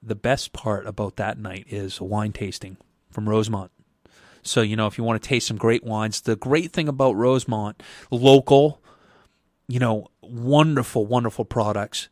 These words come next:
but also they're gonna be taking orders for the wines that we're tasting. They won't have them for sale that night, but you can actually order them through them and then pick them up at any local Rosemont.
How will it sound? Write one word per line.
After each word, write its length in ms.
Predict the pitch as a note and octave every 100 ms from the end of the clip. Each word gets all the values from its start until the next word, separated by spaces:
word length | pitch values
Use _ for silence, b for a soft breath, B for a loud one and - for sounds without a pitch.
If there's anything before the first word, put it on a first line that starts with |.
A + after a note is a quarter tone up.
| _
but 120 | - A#2
also 360 | C#3 D#3 D3+
they're 120 | A#2+
gonna 160 | C#3+ G#3
be 100 | F#3+
taking 440 | - E3 D#3+ C3+ -
orders 360 | B2+ C#3 B2+ A2
for 160 | -
the 100 | A2+
wines 480 | G#2+ A2+ A2 A2+ -
that 180 | A2 G#2+ _ -
we're 140 | A2+
tasting. 460 | - A2 G2+ - - _ _ _ b b b b b b
They 100 | -
won't 240 | A#2+ C3+ B2
have 160 | C#3
them 140 | C#3 C#3
for 100 | D3
sale 460 | - D#3 C3 A#2+
that 240 | B2 A#2+ A#2+
night, 360 | B2+ G#2 - _ b b
but 160 | - A#2
you 160 | B2+ F3
can 160 | -
actually 380 | C3+ B2+ - A#2+ -
order 280 | F3 G#3+ C3+
them 220 | A#2+ G#2+
through 360 | - E3+ G3
them 400 | C#3 G#2 F#2+ B2+ - _ _ B B B
and 140 | C#3+ C#3+
then 100 | B2+
pick 240 | - D3
them 160 | B2+ B2+
up 140 | -
at 80 | A2
any 220 | A#2 B2
local 460 | A2+ A2+ A2 A2+ G#2+
Rosemont. 540 | A2+ A2 G#2 F#2+ F#2